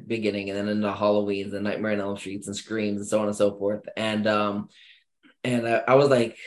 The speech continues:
eight years old, maybe, maybe s-, I know, six years old. I was young. I was really young when I watched it. And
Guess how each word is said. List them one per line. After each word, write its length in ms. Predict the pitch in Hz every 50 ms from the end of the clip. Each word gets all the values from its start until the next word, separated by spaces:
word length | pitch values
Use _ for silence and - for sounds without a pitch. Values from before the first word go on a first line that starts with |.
| - - _
eight 220 | - 113 120 120 -
years 180 | 131 120 113
old, 240 | 120 117 123 127 131
maybe, 400 | 131 127 127 135 131 139 143 139
maybe 260 | 120 113 117 123 120
s-, 240 | 120 120 - - - -
I 80 | - 117
know, 140 | 113 113 110
six 340 | - - - 151 170 - -
years 160 | 120 110 107
old. 160 | 104 110 107
I 60 | 107
was 120 | 139 139 113
young. 300 | 120 120 110 104 - 98
I 60 | 110
was 180 | 120 120 117
really 220 | 113 120 123 120 117
young 180 | 117 117 117
when 100 | 113 107
I 40 | 107
watched 400 | 104 107 107 107 110 110 - -
it. 80 | 92 82
And 180 | 104 107 -